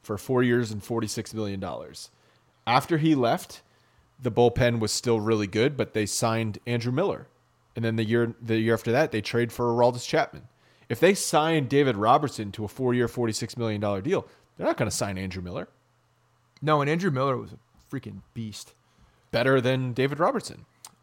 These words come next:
Speaker 2: David Robertson was always just so very solid and so very good, even though you look at some of the, uh, 'cause he got out of so many damn jams, his numbers were a little bit, uh,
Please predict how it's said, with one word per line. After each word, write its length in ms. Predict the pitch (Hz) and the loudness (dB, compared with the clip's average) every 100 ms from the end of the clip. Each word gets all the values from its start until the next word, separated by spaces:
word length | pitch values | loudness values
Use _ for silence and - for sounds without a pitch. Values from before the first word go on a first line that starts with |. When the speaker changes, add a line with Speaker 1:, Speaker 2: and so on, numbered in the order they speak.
| - | -2
Speaker 2:
David 280 | 180 202 233 | 0 6 8
Robertson 420 | 208 208 190 165 | 8 8 2 0
was 100 | 147 | 0
always 300 | 147 151 131 | 0 0 2
just 340 | 135 - - | 0 -2 -6
so 460 | - - - 180 180 | -2 0 4 6 6
very 440 | 143 113 139 147 | 4 4 6 6
solid 520 | 131 - 127 120 120 - | 2 0 -2 -4 -10 -8
and 140 | 131 | -6
so 220 | - 170 | 0 2
very 400 | 151 110 139 139 | 2 2 2 2
good, 320 | 120 135 123 123 | 0 -2 -2 -4
even 180 | 131 | -4
though 220 | 139 135 123 _ - | 0 -2 -2 _ -10
you 120 | 135 | -4
look 220 | 143 156 160 | 2 2 2
at 140 | 139 | 0
some 160 | 147 139 | -2 -2
of 140 | 123 | -2
the, 100 | 120 | -4
uh, 320 | 123 123 120 | -6 -8 -10
'cause 200 | - 151 | -6 -6
he 80 | 143 | 0
got 180 | 156 170 | 4 4
out 140 | 165 | 4
of 60 | 127 | 0
so 100 | - | -2
many 180 | 151 127 | -4 -4
damn 220 | 110 123 113 | -4 -4 -2
jams, 340 | 127 131 117 | -2 -2 -4
his 120 | 113 | -8
numbers 360 | 117 127 127 110 | -6 -2 -4 -4
were 80 | 117 | -6
a 40 | |
little 200 | 120 123 | -4 -4
bit, 240 | 113 120 - _ _ _ _ _ _ _ - | -4 -8 -10 _ _ _ _ _ _ _ -16
uh, 240 | 107 | -14